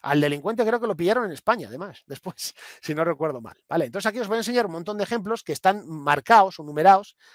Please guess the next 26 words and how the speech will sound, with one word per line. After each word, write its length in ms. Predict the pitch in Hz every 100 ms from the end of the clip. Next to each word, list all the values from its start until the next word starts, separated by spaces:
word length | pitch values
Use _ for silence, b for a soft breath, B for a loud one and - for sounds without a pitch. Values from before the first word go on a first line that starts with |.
| b _
de 80 | 139
acuerdo 320 | 135 180 185
a 60 | 165
esta 160 | -
clasificación 540 | 156 156 147 131 165 151
que 60 |
uso 140 | 147 151
yo. 240 | 214 - _
Burda, 480 | 107 185 233 214 214
fácilmente 440 | 170 151 156 156
detectable, 520 | 151 - - 208 214
trabajada, 580 | 196 143 127 - 190 214 -
avanzada, 560 | 135 131 131 220 254 - _ _ _
casi 320 | - 202 -
indistinguible. 680 | 143 131 - 87 82 - _ _ _ _ -
Os 360 | - _ _
voy 80 | 175
a 40 |
poner 180 | 180 208
solamente 380 | 185 185 175 143
ejemplos, 420 | - 139 95 101
¿vale? 180 | 175 165
Por 120 | -
ejemplo, 300 | 156 208 147
documentos 480 | 147 151 160 214 233
falsificados. 680 | 202 160 135 117 123 92 -